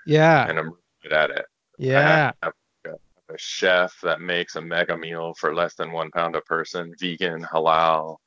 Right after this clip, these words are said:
Speaker 2: Everybody could eat it. We feed, like, twenty-five to fifty people once a week.
Speaker 1: Really?
Speaker 2: And
Speaker 1: At the co-op?
Speaker 2: Yeah. Yeah.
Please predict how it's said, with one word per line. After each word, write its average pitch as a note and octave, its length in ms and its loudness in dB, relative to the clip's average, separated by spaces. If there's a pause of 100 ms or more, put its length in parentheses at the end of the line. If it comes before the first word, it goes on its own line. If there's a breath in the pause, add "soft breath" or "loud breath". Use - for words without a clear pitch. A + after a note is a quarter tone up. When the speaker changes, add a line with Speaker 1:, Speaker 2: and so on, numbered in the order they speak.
Speaker 2:
Everybody E2+ 380 -4
could - 120 -18
eat E2+ 120 -4
it. E2 100 -4
We D2+ 120 -12
feed, F2 220 -8
like, D#2 240 -2 (840 soft breath)
twenty-five E2+ 600 0
to E2 100 -8
fifty F2 320 -6
people E2 360 -4
once D#2+ 200 -6
a E2 60 -8
week. E2 300 -6 (400)
Speaker 1:
Really? A3+ 400 8
Speaker 2:
And - 80 -12 (220)
Speaker 1:
At E3 160 -2
the C3+ 80 -2
co-op? D#3 520 2
Speaker 2:
Yeah. D#2 80 -2 (1120)
Yeah. E2+ 240 2